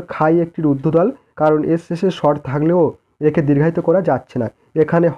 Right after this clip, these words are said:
হর্ষই অর্ধস্বর রূপে কাজ করেছে। এই ছিল তোমাদের সম্পূর্ণ কোশ্চেন দুটির অ্যান্সার। তোমরা অবশ্যই কোশ্চেন দুটির অ্যান্সার খাতায় নোট ডাউন করে নিও এবং ভালোভাবে প্র্যাকটিস করো। অবশ্যই তোমরা কোশ্চেন দুটি তোমাদের পরীক্ষার খাতায় কমন পেয়ে যাবে।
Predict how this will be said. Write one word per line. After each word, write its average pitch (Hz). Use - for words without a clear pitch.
হর্ষই 147
অর্ধস্বর 143
রূপে 170
কাজ 139
করেছে। 117
এই 190
ছিল 214
তোমাদের 196
সম্পূর্ণ 170
কোশ্চেন 156
দুটির 160
অ্যান্সার। 143
তোমরা 156
অবশ্যই 147
কোশ্চেন 156
দুটির 151
অ্যান্সার 143
খাতায় 143
নোট 139
ডাউন 143
করে 151
নিও 208
এবং 147
ভালোভাবে 147
প্র্যাকটিস 156
করো। 208
অবশ্যই 151
তোমরা 156
কোশ্চেন 147
দুটি 143
তোমাদের 143
পরীক্ষার 131
খাতায় 190
কমন 131
পেয়ে 117
যাবে। 107